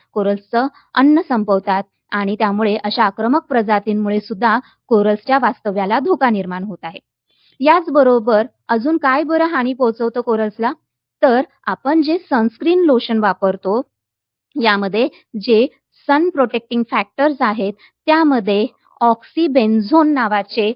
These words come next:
एक रसायन असते. हे जे oxybenzone, त्याचबरोबर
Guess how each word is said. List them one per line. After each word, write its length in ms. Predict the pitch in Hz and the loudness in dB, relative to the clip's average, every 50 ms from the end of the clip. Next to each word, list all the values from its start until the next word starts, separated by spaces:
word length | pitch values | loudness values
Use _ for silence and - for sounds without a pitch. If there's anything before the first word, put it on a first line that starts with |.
| _ _ _ - | _ _ _ -4
एक 180 | - 285 - | -4 -2 0
रसायन 420 | 285 254 247 - - 196 185 180 175 | 2 0 0 0 -2 -4 -4 -4 -8
असते. 240 | 180 - _ - - - _ _ _ _ _ _ - | -10 -14 _ -20 -20 -20 _ _ _ _ _ _ -2
हे 100 | 294 302 | -2 0
जे 180 | 254 339 403 453 - - _ _ - - | 0 0 -2 -2 -4 -8 _ _ -4 -2
oxybenzone, 1080 | 226 214 - - - - 330 359 269 294 254 226 220 220 202 196 285 262 214 220 254 269 _ _ _ - | -2 -2 -2 -4 -10 -6 -4 0 0 0 0 0 0 -2 -2 0 0 0 2 0 -2 -4 _ _ _ -4
त्याचबरोबर 640 | 240 220 202 226 220 233 226 233 226 226 240 262 | -4 -4 -4 -4 -4 -4 -2 -2 -2 -2 -2 -2